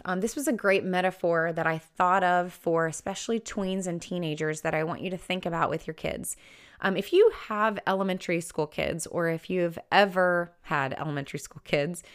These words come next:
um, it's, I don't know if you've noticed this, but they seem like they are just completely unaware of anybody else that exists around them. So they're at school, and it just seems like they can't remember who they talked to that day. They don't remember who, what mood they were in.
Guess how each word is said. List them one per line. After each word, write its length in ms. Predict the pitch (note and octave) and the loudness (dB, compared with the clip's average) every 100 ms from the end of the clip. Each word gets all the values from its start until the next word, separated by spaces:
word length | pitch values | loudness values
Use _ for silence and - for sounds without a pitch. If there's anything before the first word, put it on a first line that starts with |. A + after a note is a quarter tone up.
| - - - | -20 -20 -6
um, 260 | F#3+ F#3+ - | -2 0 0
it's, 360 | G#3+ G3+ - - - | -2 -2 -6 -10 -4
I 80 | - | 0
don't 120 | A#3+ | 2
know 60 | B3 | 2
if 120 | A#3 | 0
you've 140 | G3 F3 | -2 0
noticed 400 | F3 F#3 G#3+ - | 2 2 0 0
this, 320 | A#3+ C#4 - - - | 0 0 -6 -12 -14
but 240 | F#3 F#3+ F3 F#3 E3+ | -4 -2 -2 -4 0
they 320 | G#3+ A#3 D#4 | 2 2 2
seem 360 | E4+ - G3 G3+ | -2 -2 -2 -2
like 340 | F3+ E3 E3 | -2 -4 -6
they 240 | F3 G3 A3+ | -2 0 2
are 80 | G3 | -2
just 200 | F3 - | -4 -4
completely 680 | E3 - - G#3+ - A3 | -6 -6 -2 -2 0 0
unaware 640 | - F#3+ F#3 E3+ D#3+ E3+ G3+ | 0 -2 0 0 0 -4 -4
of 240 | - D#3+ - - | -2 -4 -2 2
anybody 680 | G3 G#3+ G#3+ F3 F3 F3 | 4 4 2 2 2 2
else 240 | E3+ E3 - | 0 -2 -2
that 140 | E3 | -2
exists 680 | D#3+ D#3 D3+ D3 - - - _ | -2 -2 -4 -4 -10 -10 -10 _
around 320 | E3 D#3 C#3+ | -4 0 -2
them. 240 | C#3+ E2 D3 - - - | -4 -8 -12 -16 -20 -16
So 140 | - A3 | 0 2
they're 180 | C#4+ | 4
at 140 | F#4+ A#3 | 2 0
school, 480 | - A#3+ B3+ D#3 D3+ | -2 2 4 4 0
and 140 | F#3 | -4
it 60 | F3 | -4
just 200 | A#3+ - | -4 -2
seems 260 | A3+ G#3+ | -2 0
like 300 | F#3+ F3+ E3+ | 0 -2 -2
they 140 | - A3 | -2 -2
can't 260 | - B3 | -2 -4
remember 440 | F#3 F3 F3 E3+ E3+ | -2 0 0 -2 -2
who 140 | E3+ | -2
they 140 | C#3+ | -2
talked 380 | D3 - G#3+ - | -4 2 0 2
to 120 | A#3 | -4
that 240 | A3 G#3+ G#3+ | -2 -2 -2
day. 300 | G#3+ G#3+ G#3+ | -2 0 -2
They 160 | F#3+ | -2
don't 160 | E3+ E3+ | -2 -2
remember 400 | E3+ E3+ E3 E3+ | -4 -4 -4 -6
who, 260 | E3 E3+ E3 | -4 -4 -2
what 220 | F3+ E3 | -4 -6
mood 360 | - E3 G#3 G3+ | -4 0 2 4
they 160 | A3 A3+ | 6 6
were 160 | A3+ | 2
in. 400 | - G3+ G3+ G3+ | 0 0 0 -2